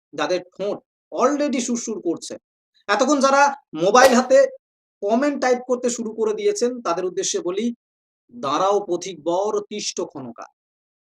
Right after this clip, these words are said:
এনার্জি নষ্ট করবেন না কাইন্ডলি। আমি আপনাদের হয়ে ব্যাখ্যা করে দিচ্ছি কেন মনুবাদী এবং মনুবাদ কি ধরনের জুজু, যা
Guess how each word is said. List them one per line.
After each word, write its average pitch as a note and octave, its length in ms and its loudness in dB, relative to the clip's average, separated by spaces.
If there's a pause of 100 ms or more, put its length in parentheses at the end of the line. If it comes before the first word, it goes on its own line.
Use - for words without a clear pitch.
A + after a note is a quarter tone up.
(220)
এনার্জি B3+ 320 4
নষ্ট D4 220 2
করবেন C#4 280 2
না A#3+ 100 0
কাইন্ডলি। C#3+ 320 -6 (760)
আমি G3 300 0
আপনাদের G3 440 0
হয়ে G3+ 380 4 (280)
ব্যাখ্যা F3+ 320 2
করে G3 180 -4
দিচ্ছি F#3 300 -8 (140)
কেন G3+ 320 0
মনুবাদী A#3+ 560 0 (140)
এবং F#3 380 -4 (840)
মনুবাদ B3+ 600 4
কি C#4+ 140 2
ধরনের C4 460 4
জুজু, E3+ 300 -10 (880)
যা F3+ 360 4